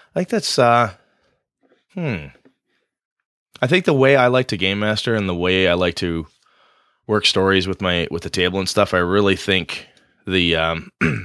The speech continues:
the player-facing engine is perhaps may-, maybe a more conducive way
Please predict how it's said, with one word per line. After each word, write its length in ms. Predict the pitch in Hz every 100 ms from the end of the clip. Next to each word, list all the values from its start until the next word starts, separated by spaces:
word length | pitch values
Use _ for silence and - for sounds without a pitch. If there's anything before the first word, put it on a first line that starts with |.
| - _ _ _ _ _ _ _ _ _ _ _ _ _ _ _ _ _ _ _ _ -
the 100 | -
player-facing 580 | 107 127 117 123 107 92
engine 480 | 98 104 107 107 95
is 380 | 98 98 87 82
perhaps 540 | - 92 85 - - - _ _ _ _ _ _ _ _ _
may-, 160 | - 101
maybe 280 | 85 104 95
a 80 | 90
more 720 | 90 90 90 90 85 82 78 _ _ _ _ _ _
conducive 540 | - 110 104 120 104 87
way 400 | 90 80 78